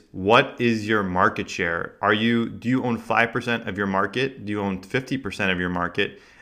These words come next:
And not only how much of the market do you own overall, but how do you think about it as a region? How do you think about it within your specific category or even subcategory? And why this is important is, unlike some of the internal metrics that you may have for your business,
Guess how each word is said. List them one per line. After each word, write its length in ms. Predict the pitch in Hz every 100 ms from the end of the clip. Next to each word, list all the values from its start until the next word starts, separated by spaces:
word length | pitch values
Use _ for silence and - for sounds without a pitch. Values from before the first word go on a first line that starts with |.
| -
And 280 | 110 104 - -
not 180 | 131 165
only 340 | 175 120 98
how 160 | - 127
much 220 | 135 135
of 60 | 107
the 80 | 101
market 360 | 101 110 113
do 80 | 110
you 140 | 98
own 260 | 92 98 98
overall, 540 | - 90 101 120 127 117
but 240 | 95 -
how 180 | - 113
do 60 | 117
you 60 |
think 160 | 113 110
about 220 | 101 98
it 140 | 90
as 120 | 95 90
a 60 |
region? 640 | 87 117 117 120 120 120 - -
How 100 | 107
do 80 |
you 60 | 110
think 180 | 113 110
about 280 | 101 98 98
it 100 | 101
within 200 | 92 95
your 140 | 95
specific 420 | - - 95 92
category 680 | - 110 110 110 110 110 -
or 100 | 101
even 360 | 101 90 90 90 - _
subcategory? 880 | - - 104 87 92 85 82 82 78 - _ _ _ _
And 260 | 120 113 - -
why 200 | 107 139
this 180 | 190 202
is 80 | 165
important 640 | 135 - 139 123 107 -
is, 320 | 107 98 98 -
unlike 320 | 160 180 156
some 140 | 143
of 60 | 123
the 140 | 107
internal 360 | 110 117 147 143
metrics 360 | 143 147 151 -
that 120 | 151
you 100 | 151
may 140 | 147
have 240 | 147 147 151
for 80 |
your 120 | 151 143
business, 560 | 156 147 156 156 -